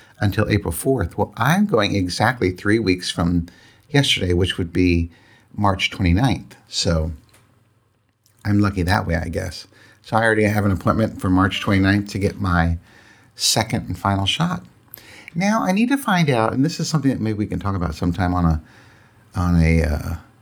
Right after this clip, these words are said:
gangbang or whatever, but, uh, what, what are your restrictions once you're vaccinated? Can you, um, stop wearing a mask? Can you hang around people who haven't been vaccinated? You know, what, what, I wonder what the, um, 'cause this, this,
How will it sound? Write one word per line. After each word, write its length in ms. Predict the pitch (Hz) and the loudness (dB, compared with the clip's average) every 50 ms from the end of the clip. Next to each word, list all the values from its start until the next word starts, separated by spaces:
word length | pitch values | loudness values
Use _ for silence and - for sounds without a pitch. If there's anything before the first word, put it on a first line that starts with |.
| _ _ _ _ _ _ _ _ _ - - - | _ _ _ _ _ _ _ _ _ -20 -10 -4
gangbang 380 | - 110 110 107 92 92 87 87 | -2 0 0 2 2 2 2 2
or 20 | |
whatever, 200 | 87 90 85 85 | 2 2 2 0
but, 300 | 85 90 - - - - - - - - _ _ _ _ _ _ _ - | 0 -2 -2 -4 -6 -20 -20 -20 -20 -20 _ _ _ _ _ _ _ -16
uh, 160 | - - - | -12 -10 -8
what, 440 | - - 139 131 156 185 - - - | -6 -6 -2 -2 -2 -2 -2 -6 -10
what 220 | - 131 139 156 180 | -6 0 0 2 2
are 60 | 185 | 2
your 180 | 170 151 151 | 2 2 2
restrictions 720 | 147 135 117 - - - 127 123 - - 131 113 107 - - - | 0 0 -2 -2 0 0 0 0 0 -2 -2 -2 -2 -4 -8 -10
once 360 | - - 113 110 107 - - - | -10 -6 -4 -2 -2 0 0 0
you're 100 | 113 87 | 0 2
vaccinated? 680 | 110 104 104 101 - - 107 95 85 85 82 82 85 | 2 2 2 0 -2 -2 0 2 2 2 0 0 -2
Can 160 | - - 104 | -2 -2 0
you, 400 | 98 92 92 92 87 87 92 90 - - - - - - _ - | 2 4 4 4 2 2 0 -4 -8 -16 -20 -20 -20 -20 _ -12
um, 480 | - 92 90 87 82 82 82 85 82 - _ _ _ - | -8 -6 -4 -2 -2 -2 -4 -6 -8 -12 _ _ _ -10
stop 340 | - - - 120 107 95 - | -8 -4 -2 -2 -2 -2 -2
wearing 160 | 101 101 95 | -4 -4 -2
a 60 | 85 | -2
mask? 580 | 90 101 120 135 135 135 135 135 135 - - - | -2 0 2 2 2 4 2 2 0 -2 -6 -6
Can 140 | - 120 98 | -4 -4 -2
you 100 | 82 90 | -2 0
hang 200 | 95 117 113 113 | 0 0 0 0
around 260 | 110 107 104 101 101 | 0 0 0 -2 -2
people 260 | 110 113 110 110 110 | -2 -4 -2 -2 -4
who 140 | 101 98 90 | -4 -4 -2
haven't 260 | 101 107 87 95 95 | -2 -2 -2 -4 -4
been 320 | 85 98 92 92 87 85 - - - - - _ _ | -4 -2 -2 -2 -4 -4 -8 -14 -20 -20 -20 _ _
vaccinated? 880 | - 127 135 135 - - 139 131 127 127 127 127 131 131 131 127 123 | -2 0 0 0 0 0 2 4 4 4 4 4 4 4 4 2 2
You 100 | 120 123 | 2 0
know, 140 | 110 98 92 | 0 0 0
what, 320 | 87 95 120 123 123 - - | 0 0 0 -2 -2 -6 -6
what, 140 | 110 123 - 123 | -6 -6 -4 -4
I 40 | |
wonder 260 | 113 123 139 147 156 147 | -2 -2 0 0 0 0
what 220 | 156 131 123 - | -2 -4 -4 -2
the, 240 | - 107 104 98 92 | 0 0 2 2 2
um, 380 | 95 92 85 85 90 85 82 - - - - - - - | 0 0 -2 -2 -4 -4 -8 -10 -12 -20 -20 -20 -10 0
'cause 160 | - 143 131 | 2 2 4
this, 180 | 160 160 139 - | 4 2 0 0
this, 360 | - - 139 135 - - - | 0 0 2 2 2 2 -2